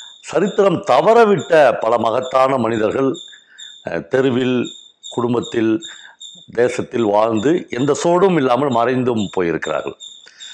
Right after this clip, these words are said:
இந்த மாதிரியான மனிதர்களை வாழும் படைப்பாளிகள், வாழும் எழுத்தாளர்கள் தேடி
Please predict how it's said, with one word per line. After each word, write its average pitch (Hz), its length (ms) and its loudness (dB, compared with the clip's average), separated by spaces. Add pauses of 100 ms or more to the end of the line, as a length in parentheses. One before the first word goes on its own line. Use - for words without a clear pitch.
(340)
இந்த 190 300 2
மாதிரியான 170 600 4
மனிதர்களை 131 580 0 (920)
வாழும் 160 460 4
படைப்பாளிகள், 113 680 0 (320)
வாழும் 113 520 0 (240)
எழுத்தாளர்கள் 107 680 -2 (760)
தேடி 135 480 0